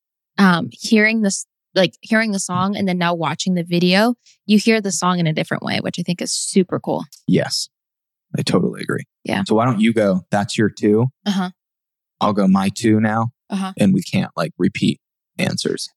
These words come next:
Speaker 1: Okay.
Speaker 2: And we'll do, like, a, our t-, each of our top five.
Speaker 1: Okay.
Speaker 2: But we can't repeat answers.
Speaker 1: Top five? Oh, like, we can't have the same one included?
Speaker 2: We'll
Speaker 1: 'Cause
Speaker 2: see how it goes.
Speaker 1: Okay. What's, I know what your number two is.
Speaker 2: You do?
Speaker 1: Yeah.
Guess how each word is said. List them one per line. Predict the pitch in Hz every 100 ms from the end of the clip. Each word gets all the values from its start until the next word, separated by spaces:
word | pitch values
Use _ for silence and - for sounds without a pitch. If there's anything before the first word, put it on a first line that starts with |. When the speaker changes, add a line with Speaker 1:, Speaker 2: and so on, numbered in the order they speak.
| 208
Speaker 1:
Okay. | 202 175
Speaker 2:
And | -
we'll | -
do, | 85 80
like, | 82 76 - _ _
a, | 101 - -
our | 95
t-, | - -
each | 90 -
of | -
our | 69
top | - -
five. | - - - - _ _ _
Speaker 1:
Okay. | 190 170
Speaker 2:
But | -
we | 180
can't | -
repeat | - - - -
answers. | - - - - - -
Speaker 1:
Top | 214 -
five? | 196 220 - _
Oh, | 208 190
like, | 180
we | 196
can't | 190 202 180
have | 180
the | 175
same | - 170 170
one | 170 170
included? | 170 175 180 254 - _ _
Speaker 2:
We'll | 143
Speaker 1:
'Cause | 131 98
Speaker 2:
see | -
how |
it | -
goes. | - - - _ 202
Speaker 1:
Okay. | 180 170 -
What's, | 208 - -
I | 202
know | 196
what | 165
your | 170
number | 160 143
two | 165 135
is. | - - _
Speaker 2:
You | - 208
do? | 185 104 226 -
Speaker 1:
Yeah. | 175